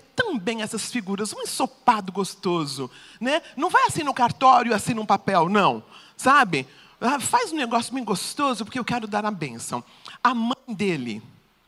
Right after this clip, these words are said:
que gostava do outro filho, Jacó, ouve e faz uma segunda treta. Fala: "Filho,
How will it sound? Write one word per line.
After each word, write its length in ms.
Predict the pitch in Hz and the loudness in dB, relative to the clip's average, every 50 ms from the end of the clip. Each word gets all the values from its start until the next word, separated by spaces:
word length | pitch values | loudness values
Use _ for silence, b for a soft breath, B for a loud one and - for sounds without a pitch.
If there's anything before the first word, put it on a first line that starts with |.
| _ _ _ _ - B B B B | _ _ _ _ -20 B B B B
que 120 | - 233 | -6 -6
gostava 760 | 180 202 214 190 - - - - 220 208 208 190 156 - 160 | -4 -2 -4 -4 -4 -6 -4 0 0 2 2 0 -2 -4 -4
do 160 | 156 156 175 | -2 -2 0
outro 340 | 160 170 196 226 - - 254 | 2 2 2 0 -2 -6 -10
filho, 360 | - - - - 190 175 175 | -10 -10 -6 -6 -6 -6 -6
Jacó, 400 | 165 - 156 - - - 190 185 | -6 -8 -10 -8 -4 -2 0 2
ouve 600 | 175 180 185 170 165 151 123 110 117 120 104 - - B B B B B B B B B | 2 2 2 2 0 0 -4 -6 -8 -8 -10 -10 -12 B B B B B B B B B
e 100 | 196 208 | -2 0
faz 360 | - - - 220 208 208 196 | 0 0 0 0 0 0 0
uma 140 | 214 208 180 | -4 -6 -6
segunda 440 | - - 202 180 208 214 202 190 185 | -4 -4 -4 -4 -4 -6 -6 -6 -6
treta. 560 | - - 180 139 123 107 - - - 104 110 - - - - - _ b b b b b b b b b b b b b b b b b b b b _ _ | -4 -2 -2 -2 -2 -4 -10 -10 -10 -10 -10 -12 -16 -18 -20 -20 _ b b b b b b b b b b b b b b b b b b b b _ _
Fala: 380 | - - - 208 185 165 139 147 | -4 0 2 2 2 2 0 -4
"Filho, 560 | - - - 226 240 196 156 127 120 110 110 | -4 -2 0 0 2 2 0 -2 -4 -6 -8